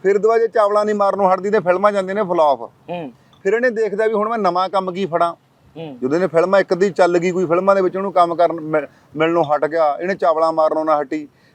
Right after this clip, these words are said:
Speaker 1: ਫਿਰ ਇਹਨੇ ਆਖਿਆ ਵੀ ਹੁਣ ਕੀ ਕੰਮ ਕਰਾਂ।
Speaker 2: ਹਾਂ।
Speaker 1: ਇਹਨੇ ਆਖਿਆ ਵੀ ਹੁਣ ਮੈਂ ਰਾਜਨੀਤੀ ਵੱਲ ਦੇਖਦੀ ਹਾਂ।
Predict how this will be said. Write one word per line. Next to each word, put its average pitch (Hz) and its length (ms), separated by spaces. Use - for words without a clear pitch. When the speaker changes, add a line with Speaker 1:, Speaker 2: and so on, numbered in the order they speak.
Speaker 1:
ਫਿਰ 196 100
ਇਹਨੇ 240 140
ਆਖਿਆ 233 180
ਵੀ 254 60
ਹੁਣ 202 280
ਕੀ 220 140
ਕੰਮ 202 240
ਕਰਾਂ। 139 240
Speaker 2:
ਹਾਂ। 170 220
Speaker 1:
ਇਹਨੇ 214 220
ਆਖਿਆ 214 300
ਵੀ 226 100
ਹੁਣ 170 300
ਮੈਂ 208 180
ਰਾਜਨੀਤੀ 175 560
ਵੱਲ 190 180
ਦੇਖਦੀ 113 360
ਹਾਂ। 95 60